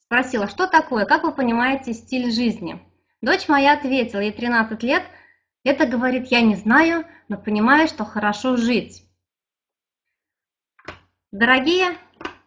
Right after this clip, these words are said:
наши гости, как вы понимаете, а, стиль жизни? Что для вас стиль жизни? Просто. Напишите, пожалуйста, в чате. Потому что мы говорить сегодня будем именно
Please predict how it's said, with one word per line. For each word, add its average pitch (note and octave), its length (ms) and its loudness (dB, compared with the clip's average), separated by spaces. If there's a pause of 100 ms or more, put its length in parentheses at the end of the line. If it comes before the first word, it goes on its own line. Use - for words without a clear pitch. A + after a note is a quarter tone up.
(280)
наши C4+ 480 0 (100)
гости, A3+ 580 -2 (240)
как - 220 2
вы E4+ 140 2
понимаете, A#3 920 0
а, G3+ 500 0 (380)
стиль C#4 400 -2
жизни? A#3 540 -4
Что - 200 -2
для C#4+ 200 2
вас B3+ 320 2
стиль A3 200 -4
жизни? F#3 340 -4
Просто. - 600 -6 (3250)
Напишите, C#4 440 -4
пожалуйста, G#3+ 480 -2
в - 40 -20
чате. F#3 400 -10 (1800)
Потому A#3+ 280 2
что - 140 -2
мы C4 120 2
говорить B3+ 400 0
сегодня A3+ 400 -2
будем G#3+ 280 -4
именно D4+ 520 2